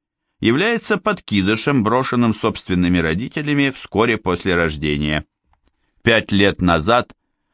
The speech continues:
в суде Атланты родители мальчика были заочно лишены родительских прав,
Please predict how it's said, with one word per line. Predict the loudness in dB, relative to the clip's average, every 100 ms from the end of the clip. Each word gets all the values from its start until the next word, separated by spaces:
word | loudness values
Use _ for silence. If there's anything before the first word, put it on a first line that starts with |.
| _
в | -8
суде | 0 2 4
Атланты | 2 2 2 2 2 0 2
родители | 2 2 0 0 2
мальчика | 2 2 0 -2 -2 0
были | 0 2 2
заочно | 2 2 2 0 0
лишены | 2 0 0 2 2
родительских | 2 0 -2 -4 -4 -4 -2
прав, | 0 0 -2